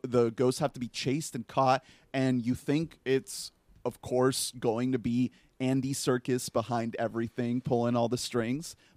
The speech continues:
But in fact, it's actually Kumail, because he's obsessed with the gang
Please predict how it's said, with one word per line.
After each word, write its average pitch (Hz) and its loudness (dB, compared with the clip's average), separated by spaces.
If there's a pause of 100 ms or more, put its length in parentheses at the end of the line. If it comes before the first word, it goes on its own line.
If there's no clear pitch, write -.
But 160 6
in 117 2
fact, - 0 (640)
it's - -10
actually 107 -8
Kumail, - -6 (800)
because 123 -2
he's 123 -6
obsessed - 0 (180)
with 120 -4
the 117 -8
gang 107 -4